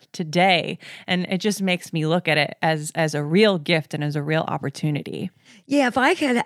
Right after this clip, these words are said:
Speaker 2: if I had the power to go back and change my past, I would, but I don't have the power to do that.
Speaker 1: Yeah.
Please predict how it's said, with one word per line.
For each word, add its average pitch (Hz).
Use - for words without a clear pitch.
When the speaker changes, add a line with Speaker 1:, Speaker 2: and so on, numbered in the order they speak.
Speaker 2:
if 202
I 247
had 294
the 208
power 214
to 208
go 185
back 185
and 180
change 196
my 180
past, 170
I 165
would, 170
but 247
I 262
don't 277
have 262
the 277
power 269
to 277
do 269
that. -
Speaker 1:
Yeah. -